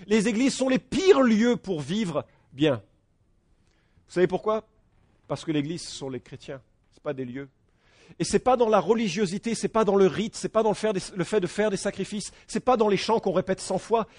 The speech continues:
C'est pas ça qui va gérer une, la frustration de la vie. La religiosité, la superstition, tous ces genres de choses,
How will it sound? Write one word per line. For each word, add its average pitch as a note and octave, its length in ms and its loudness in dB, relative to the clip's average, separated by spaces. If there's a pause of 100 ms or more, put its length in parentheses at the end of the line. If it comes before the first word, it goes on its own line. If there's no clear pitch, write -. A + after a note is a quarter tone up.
(120)
C'est - 160 -2
pas C4+ 200 0
ça D4 300 4
qui G#3 160 -6
va F#3+ 140 0
gérer F#3 400 -2 (340)
une, D#3+ 420 -2
la D3+ 80 -6
frustration D#3 540 -10
de C#3+ 60 -8
la C3+ 80 -4
vie. B2 180 -10 (300)
La E3 100 -2
religiosité, A3 640 -2
la G3+ 80 -2
superstition, - 720 -6
tous C#4 120 -10
ces B3 140 -8
genres A3+ 140 0
de G#3 80 -4
choses, A3+ 260 -4